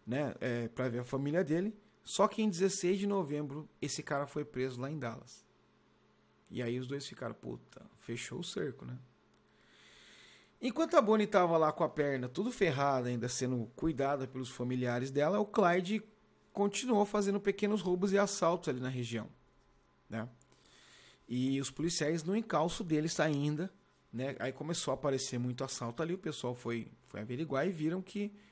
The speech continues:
realmente era o Clyde que tava roubando. E aí eles conseguiram fazer uma emboscada, né? Se armaram ali numa estrada e tal, conseguiram umas informações. E aí o Bo-, o Clyde tava vindo com o carro junto com a Bonnie e alguns familiares deles.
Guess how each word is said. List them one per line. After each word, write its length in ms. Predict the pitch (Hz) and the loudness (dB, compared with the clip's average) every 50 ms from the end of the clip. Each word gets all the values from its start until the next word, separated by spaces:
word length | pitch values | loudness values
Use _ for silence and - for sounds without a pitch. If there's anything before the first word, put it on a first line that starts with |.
| _ _ | _ _
realmente 460 | - 143 143 135 131 135 131 - 156 | -4 -4 -2 -2 -4 -4 -4 -4 -2
era 80 | 143 170 | -2 -2
o 40 | |
Clyde 500 | 170 - - 160 143 139 139 151 143 165 | -4 -2 0 0 2 2 2 0 0 -4
que 100 | 170 - | -10 -8
tava 240 | - - 147 147 151 | -4 -2 -2 -2 0
roubando. 520 | 147 160 170 151 135 127 127 147 165 175 - - _ _ _ _ - - - - - | 0 -2 -2 0 -2 -2 -2 -2 -6 -10 -12 -16 _ _ _ _ -20 -20 -20 -10 2
E 100 | - 170 | 6 6
aí 80 | 170 165 | 8 8
eles 140 | 175 170 | 6 4
conseguiram 420 | - - 196 185 - 185 175 190 190 | 0 0 0 0 0 0 0 -2 -2
fazer 260 | 185 196 185 170 175 | 2 2 2 2 2
uma 140 | 165 165 165 | 0 0 0
emboscada, 760 | 165 160 185 208 202 - - - 151 147 165 185 190 208 202 - - - - - - - - - - - - - - - | 0 2 2 2 2 2 0 2 4 4 4 4 2 -2 -6 -6 -16 -20 -20 -20 -20 -20 -20 -20 -20 -20 -20 -20 -18 -8
né? 160 | - 113 117 | -4 -4 -4
Se 180 | 117 - - 135 | -2 -2 -2 0
armaram 540 | 139 143 135 127 127 127 139 147 139 131 127 | 0 0 0 0 -2 0 0 0 0 0 -2
ali 160 | 127 127 127 | -2 -2 -2
numa 160 | 123 123 135 | -2 -2 -4
estrada 460 | 135 - - - 120 110 120 117 - | -4 -6 -6 -6 -6 -4 -4 -4 -6
e 20 | 127 | -8
tal, 300 | - - 120 127 139 131 | -6 -4 -2 -2 -2 -4
conseguiram 460 | - 131 131 - - 117 127 135 135 | -6 -6 -6 -6 -6 -6 -6 -6 -4
umas 180 | 131 135 120 131 | -4 -4 -6 -6
informações. 720 | 123 - 117 131 151 165 - - 156 156 175 185 - - - - - - - - - - - - - - - - - - - | -8 -8 -6 -4 -4 -4 -4 -4 -4 -4 -4 -6 -8 -12 -16 -20 -20 -20 -20 -20 -20 -20 -20 -20 -20 -20 -20 -20 -20 -8 2
E 80 | 226 226 | 6 8
aí 160 | 214 202 220 | 8 10 8
o 80 | 240 247 | 8 4
Bo-, 300 | 180 170 196 208 220 - | 6 8 8 8 8 8
o 160 | 170 165 156 | 6 6 6
Clyde 400 | - - 156 151 165 180 160 156 | 6 6 6 6 6 6 2 2
tava 240 | - 170 160 160 160 | 2 4 4 4 2
vindo 220 | 147 156 151 156 | 0 0 -2 0
com 140 | - - 202 | 0 2 0
o 40 | 208 | 0
carro 300 | - - 170 185 185 175 | 2 2 4 4 4 4
junto 320 | 143 151 180 202 - 240 | 4 2 0 0 0 -2
com 180 | 220 - 208 202 | -2 2 4 4
a 60 | 202 | 4
Bonnie 400 | 180 151 147 151 170 190 208 202 196 | 4 4 2 2 2 2 0 0 4
e 40 | 190 | 6
alguns 380 | 190 180 165 156 185 208 208 - | 6 6 6 4 2 0 2 0
familiares 560 | 220 202 208 208 190 170 156 156 165 180 170 | 0 0 2 2 4 4 4 6 4 2 2
deles. 460 | 151 143 143 151 165 175 - - - | 0 -2 -2 -2 -2 -4 -8 -12 -20